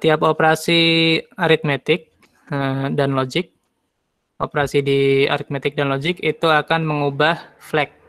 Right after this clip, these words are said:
Di flagnya ada apa aja? Ada overflow. Ini kalau kita, eh,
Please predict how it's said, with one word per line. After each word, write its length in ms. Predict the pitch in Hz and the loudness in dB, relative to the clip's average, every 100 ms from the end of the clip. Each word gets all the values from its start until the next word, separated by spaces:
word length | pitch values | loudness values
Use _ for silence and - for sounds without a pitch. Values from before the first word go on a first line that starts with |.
| - _ _ _ _ _ _ _ _ _ _ _ _ | -20 _ _ _ _ _ _ _ _ _ _ _ _
Di 160 | 151 | -2
flagnya 480 | 147 151 139 156 156 | -2 -2 -2 0 0
ada 160 | 143 139 | 0 0
apa 160 | 135 | 0
aja? 400 | 135 143 170 190 - _ _ - | 0 0 0 -2 -6 _ _ -6
Ada 400 | 143 139 143 143 | -4 -2 -2 -2
overflow. 720 | - 139 - 151 175 196 - _ _ | -4 -6 -2 2 2 0 -6 _ _
Ini 320 | 160 143 151 | -10 -4 -4
kalau 480 | 147 139 139 147 151 | -2 -2 2 2 2
kita, 560 | 147 139 - 147 147 - _ _ _ _ _ | 0 -2 0 0 0 -2 _ _ _ _ _
eh, 280 | 156 143 135 | -8 -4 -4